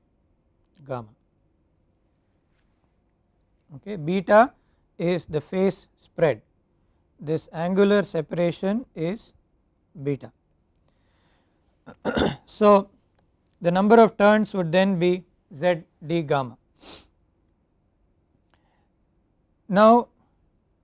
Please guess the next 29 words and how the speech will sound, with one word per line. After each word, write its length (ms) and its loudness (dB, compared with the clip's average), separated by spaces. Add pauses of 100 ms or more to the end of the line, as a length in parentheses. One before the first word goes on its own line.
(140)
these 400 4
number 360 4
of 220 4
turns 460 4 (1120)
form 520 4
an 160 -8
elementary 760 4
coil. 540 6 (960)
One 240 2
can 400 -4 (360)
imagine 680 0
that 280 2
there 180 0
is 260 2
a 100 -2
single 480 0
coil 440 4
here 400 4 (600)
with 300 0
the 100 4
return 400 2
conductors 640 2
here, 340 4 (1120)
with 180 -2
the 100 -2
number 280 0
of 200 0
turns 380 2
being 380 0